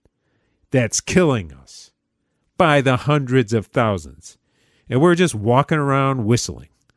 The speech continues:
And there's a lot of people out there who aren't wearing their fucking masks or social distancing. We're gonna see the consequences of this in a few weeks, because the holiday season is just coming to a close right now.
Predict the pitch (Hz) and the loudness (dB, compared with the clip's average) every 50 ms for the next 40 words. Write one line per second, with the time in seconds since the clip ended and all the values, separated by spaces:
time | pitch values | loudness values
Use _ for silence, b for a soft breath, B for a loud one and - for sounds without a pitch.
0 | _ _ - 110 120 117 110 117 120 131 151 156 151 - 160 151 - 147 143 139 | _ _ -6 -2 0 0 2 2 4 4 4 2 2 0 -2 0 2 2 2 2
1 | 139 - 139 127 120 117 101 101 113 123 123 123 117 120 120 120 123 117 98 85 | 2 2 0 0 2 0 0 0 0 -2 -2 -2 -2 -2 -2 -2 -2 -4 -6 -8
2 | 78 - - - - - - 240 - - 208 190 185 165 139 110 78 - - - | -10 -14 -20 -20 -6 -2 -2 -2 0 -2 -4 -4 -2 -2 -4 -4 -6 -8 -12 -16
3 | - - - - - - _ _ _ _ _ _ _ _ _ _ _ _ _ - | -14 -14 -16 -16 -18 -20 _ _ _ _ _ _ _ _ _ _ _ _ _ -4
4 | 117 110 - - - 180 165 - - 156 127 107 127 120 - - 104 87 - - | -2 -2 0 2 2 2 2 2 2 0 0 0 -2 -2 -2 -4 -8 -10 -10 -14
5 | 71 64 62 - _ _ _ _ _ _ _ _ 110 127 156 180 233 220 208 - | -16 -18 -20 -20 _ _ _ _ _ _ _ _ -2 0 2 2 2 2 2 0
6 | 254 196 185 - - 240 247 - - 175 - 139 123 107 - 101 92 95 92 85 | 0 0 0 0 0 -2 -2 -2 -4 -4 -4 -4 -4 -4 -4 -6 -6 -6 -8 -8
7 | 87 87 82 - 107 98 90 - - 131 120 104 113 120 - - - - - - | -8 -10 -8 -8 -8 -8 -8 -6 -4 -2 -2 0 -2 -2 -4 -6 -10 -18 -20 -20
8 | _ _ _ _ _ _ _ _ _ _ _ _ _ _ _ _ _ _ _ _ | _ _ _ _ _ _ _ _ _ _ _ _ _ _ _ _ _ _ _ _
9 | _ _ _ _ _ _ _ _ _ _ _ _ - 113 127 127 110 120 117 110 | _ _ _ _ _ _ _ _ _ _ _ _ -6 -2 -2 0 0 0 0 2
10 | 156 165 180 180 175 170 156 - - 156 139 131 123 104 98 92 95 95 104 127 | 2 2 2 2 2 0 0 0 0 -2 -2 0 -2 -2 -4 -6 -8 -6 -2 0
11 | 156 170 180 180 180 185 180 180 - - - 170 175 175 170 175 170 151 - 156 | 2 4 4 4 4 4 2 2 0 -2 -2 -2 -2 0 0 0 -2 0 0 0
12 | 139 117 101 90 - 92 87 82 76 80 - - - | 0 0 0 -2 -6 -10 -10 -10 -12 -16 -16 -18 -20